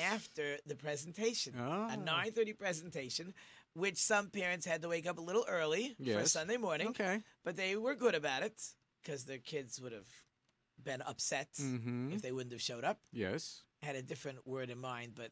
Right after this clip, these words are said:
Speaker 2: I know, we won't go there.
Speaker 1: I guess staying far away from that word.
Speaker 2: Yes.
Speaker 1: But, uh,
Speaker 2: So in the meantime, you're s-, the way you're sharing the little story about how these kids, uh, eat, a little sloppy, shall we say.
Speaker 1: A little.
Speaker 2: Do we have to give 'em all new radio media bibs?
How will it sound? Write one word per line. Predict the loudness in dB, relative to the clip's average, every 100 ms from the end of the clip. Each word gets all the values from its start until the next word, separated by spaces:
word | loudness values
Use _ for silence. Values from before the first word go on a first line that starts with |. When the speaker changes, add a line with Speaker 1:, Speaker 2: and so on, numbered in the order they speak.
| 2
Speaker 2:
I | 6 8
know, | 8
we | 8
won't | 6 6
go | 6
there. | 6 2
Speaker 1:
I | 0
guess | -4 -4
staying | -4 -6
far | -2 2 4
away | 2 0
from | -4 -8
that | -10 -2
word. | 4
Speaker 2:
Yes. | 6 4 0 -12 -20 _ -4
Speaker 1:
But, | -2 -2 -4
uh, | -6 -6 -6 -8
Speaker 2:
So | 2 6 6
in | 6
the | 6
meantime, | 6 4 4 2 4 2 -2 _ _ _ _ _ _ _
you're | 4 6
s-, | 6 0 -4
the | 0 4
way | 6 6 6
you're | 4 4 4 4
sharing | 2 2 4 4 4
the |
little | 2 2 0
story | 0 0
about | 2 0
how | 0 0
these | 2 0 -2
kids, | -2 0 0 -2
uh, | -4 -4
eat, | 0 2 2 -2 -12 _ _ _
a | -4
little | -4
sloppy, | -4 0 4 4 4 -2
shall | -4 -6
we | -4 -6
say. | -8 -8 -8 -6
Speaker 1:
A |
little. | -6 -6 -8 -10 -6
Speaker 2:
Do |
we | 0 0
have | 2
to | 0
give | 2
'em |
all | 2 2
new | 2
radio | 2 2 2 2
media | 2 2 2
bibs? | 2 0 -2 -10